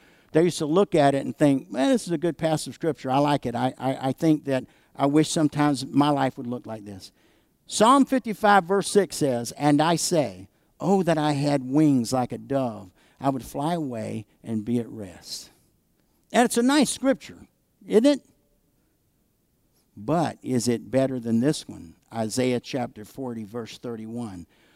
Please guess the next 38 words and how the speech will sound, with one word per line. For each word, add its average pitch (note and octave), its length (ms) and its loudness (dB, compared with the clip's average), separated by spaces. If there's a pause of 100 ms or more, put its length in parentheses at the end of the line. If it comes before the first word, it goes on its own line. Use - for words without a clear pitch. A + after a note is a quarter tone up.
(140)
"But A2 200 -6
they B2 220 0
who B2 160 -4
wait B2 320 -2
for A#2+ 200 -12
the A2 100 -10
Lord A2+ 340 -10
shall A2+ 280 -6
renew A#2 340 -4
their A2 160 -10
strength, A#2+ 420 -8
and G2 120 -8
they G3 120 -2
shall A2 420 -10 (320)
mount F3 460 4
up F3+ 220 4
with C#3 180 -2
wings D#3+ 400 4
like C#3+ 260 2
eagles. C#3+ 580 -2 (800)
They D3 140 4
shall C3 280 -2
run F3 280 4
and D#3 160 6
not E3 220 0
be D3+ 100 4
weary. D3 460 2
They C#3+ 180 2
shall C3 340 -2
walk D3+ 500 -6
and C3 420 0
not C3 460 -4
faint." B2 520 -6
Which C#3+ 540 -2
scripture B2 640 -10 (220)
verse A2 480 -12 (280)
is G2+ 240 -6
better? F#2 480 -16